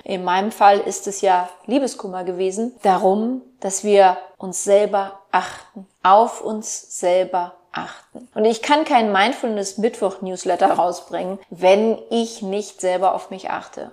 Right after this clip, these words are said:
Und eine Selbstachtung war, zu sagen, „Na,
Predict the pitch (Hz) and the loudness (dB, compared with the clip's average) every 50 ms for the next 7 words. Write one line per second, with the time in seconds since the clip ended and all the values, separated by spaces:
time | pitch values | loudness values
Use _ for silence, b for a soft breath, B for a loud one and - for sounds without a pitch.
0 | _ - - 202 196 - - - _ _ _ _ _ _ _ - - 170 180 190 | _ -12 -10 -10 -10 -10 -12 -18 _ _ _ _ _ _ _ -4 -2 0 0 2
1 | 208 214 233 254 254 254 247 254 - - _ - - - 180 175 185 202 - - | 0 0 0 0 0 0 -2 -4 -8 -16 _ -10 -2 2 4 4 4 4 2 -4
2 | - - - - - 208 220 - - - - 220 214 214 190 196 180 175 175 185 | -12 -12 -6 -4 -2 -2 -2 -6 -8 -8 -8 -6 -6 -8 -4 -2 0 0 0 0
3 | 220 - - - - - - 214 - 214 214 214 214 214 - - 226 247 247 | -2 -4 -10 -16 -12 -10 -6 0 2 4 4 4 2 -2 -6 -4 -2 -2 -2